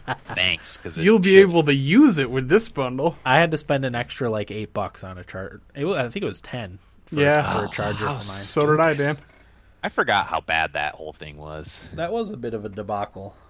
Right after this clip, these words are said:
Speaker 3: Really was.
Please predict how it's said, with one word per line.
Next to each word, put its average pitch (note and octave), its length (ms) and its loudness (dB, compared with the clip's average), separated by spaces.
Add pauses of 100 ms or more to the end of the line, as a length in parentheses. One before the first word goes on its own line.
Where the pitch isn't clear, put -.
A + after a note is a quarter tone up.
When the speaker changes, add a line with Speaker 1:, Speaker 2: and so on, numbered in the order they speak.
(1900)
Speaker 3:
Really A2+ 300 -4
was. G2+ 460 -6